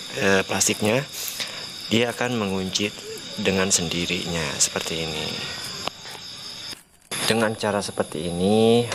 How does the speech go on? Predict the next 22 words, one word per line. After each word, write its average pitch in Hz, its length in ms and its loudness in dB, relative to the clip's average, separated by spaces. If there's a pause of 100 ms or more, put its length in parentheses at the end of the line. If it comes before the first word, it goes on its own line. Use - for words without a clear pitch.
(100)
maka 87 640 2
insya 80 320 -4
Allah 87 240 2 (160)
untuk 82 320 -2 (160)
buah 80 320 0
kita - 320 -2
akan - 320 -4
terlindungi 82 800 0 (480)
dari 80 1120 0 (720)
busuk, 95 480 4 (720)
eh, 80 580 4 (140)
yang 85 160 2
artinya 98 720 4
kita 92 240 -2
akan 90 240 0
menikmati, 90 880 2
insya - 240 0
Allah 87 160 6
kita 82 240 -2
akan 87 160 -2
menikmati, 85 560 0
eh, 80 280 -4